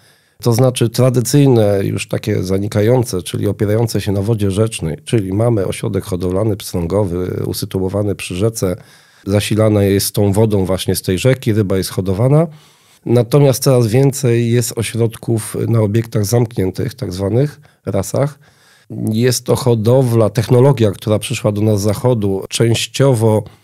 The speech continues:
wypiera tradycyjną z tego względu, że jest, e, bezpieczniejsza w hodowli, to znaczy te ryby, które tam są hodowane,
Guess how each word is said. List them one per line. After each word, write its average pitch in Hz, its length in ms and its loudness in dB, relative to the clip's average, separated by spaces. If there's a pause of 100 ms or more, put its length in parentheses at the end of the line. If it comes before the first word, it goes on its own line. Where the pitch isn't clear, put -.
(140)
wypiera 117 640 4
tradycyjną 113 640 2
z - 80 -6
tego 117 220 0
względu, 107 440 2
że 104 340 2
jest, 107 460 -2
e, 92 40 -6 (580)
bezpieczniejsza 104 1000 0
w - 60 -6
hodowli, 98 640 -2
to - 220 -10
znaczy 104 360 -2
te 101 160 0
ryby, 104 260 -2
które 101 220 -4
tam 101 200 -4
są 98 140 -4
hodowane, 104 640 -2